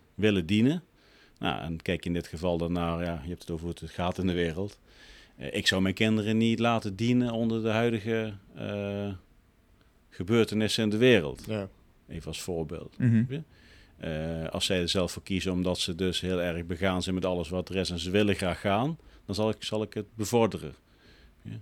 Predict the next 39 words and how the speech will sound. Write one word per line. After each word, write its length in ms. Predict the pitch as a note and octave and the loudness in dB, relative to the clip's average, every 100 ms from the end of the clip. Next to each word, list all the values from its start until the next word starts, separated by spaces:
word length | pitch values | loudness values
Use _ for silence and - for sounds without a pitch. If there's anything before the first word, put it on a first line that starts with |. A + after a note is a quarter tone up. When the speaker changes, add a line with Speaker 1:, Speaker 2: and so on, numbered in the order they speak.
| - | -14
Speaker 1:
Maar 120 | - D#2+ | -10 -6
ik 60 | |
denk 120 | D#2+ | -4
niet 100 | E2 | -2
dat 100 | F2 | -2
we 80 | F2 | -4
terug 220 | - F2+ F2 | -4 -6 -4
moeten 280 | F2 - | -6 -4
naar 240 | F2 E2+ E2+ | -4 -4 -4
een 140 | E2+ | -6
verplichte 500 | D#2 - F#2 F2 E2+ | -8 -8 -6 -6 -8
dienstplicht 520 | D2 F#2 F2 E2+ D#2+ - | -4 -4 -4 -8 -12 -14
of 60 | |
zo. 120 | - E2 E2 - - - _ _ _ _ _ _ _ | -18 -18 -20 -20 -20 -20 _ _ _ _ _ _ _
Ik 60 | - | -6
zou 120 | E2+ | -2
wel 100 | D#2+ | -2
graag 180 | F2+ E2+ | -2 -4
wat 120 | F2+ | -2
anders 200 | E2+ D#2+ | -2 -2
met 80 | F2+ | -2
elkaar 200 | E2+ E2 | -2 -2
om 140 | G2 | 0
willen 180 | G2 E2+ | 0 0
gaan, 200 | F2 E2 | -2 -4
dat 120 | E2 | -4
mensen 500 | E2+ E2+ - F2+ E2+ D#2 - - | -4 -4 -4 -4 -8 -10 -20 -12
graag 280 | - F2+ - | -4 -4 -2
wat 160 | E2+ | -4
meer 400 | F2+ F#2 F2 E2 - - - - | 0 0 0 -4 -12 -20 -20 -20
verplichting 500 | - - G#2+ G#2 G2+ | -18 0 2 2 0
voelen 280 | G#2 G2+ F#2+ | 0 2 4
jegens 280 | G2+ G2 F#2+ | 4 4 2
de 100 | G2+ | 2
maatschappij 600 | G2+ G2 - - A2+ F#2 | 4 2 0 0 0 0
bijvoorbeeld. 640 | D#2 F2 D#2 F2+ B2+ - | -6 -6 -4 -4 -6 -6
Speaker 3:
Ja. 140 | A#2 - | -6 -4
Speaker 2:
Ja. 240 | A2+ G2+ | -4 -6
Speaker 1:
Eh, 60 | F#2+ | -8